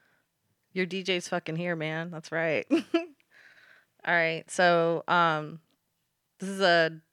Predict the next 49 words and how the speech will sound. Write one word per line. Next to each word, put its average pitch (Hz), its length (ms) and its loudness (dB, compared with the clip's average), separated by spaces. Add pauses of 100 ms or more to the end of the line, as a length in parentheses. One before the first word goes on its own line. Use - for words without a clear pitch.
(200)
Sunday 185 440 0
pre-show 190 440 -2
to 180 80 0
Madhouse 190 840 -2
up 175 200 -4
next. - 580 -4 (680)
And 165 400 0
I'm 175 100 4
outta 202 200 6
here, 170 140 0
guys. 165 460 -4 (360)
No, 160 80 -2
I'm 151 100 -4
just 147 140 -12
kidding. - 260 -10
I - 60 -10
just 156 160 -12
got 127 120 -6
here. - 160 2 (120)
<laughs> 269 100 4 (880)
So 208 140 6
I 196 100 8
got 208 200 4
some 190 340 -6
numbers 196 800 -2
and, 170 720 -6
you 180 60 -10
know, 160 100 -4
we're 170 60 -6
gonna 180 160 -4
call 180 240 2
all 175 180 2
over, 180 460 -2 (760)
uh, 156 380 -2
find 170 300 0
out 165 180 4
what 160 140 -6
people 175 260 -4
wanna 160 220 -2
buy, 160 500 2
what 143 160 -6
people 160 260 -8
are 151 80 -2
looking 160 280 -8
for, 165 280 -4
what 143 140 -4
we 165 140 -6
wanna 175 180 -2
buy. 170 460 0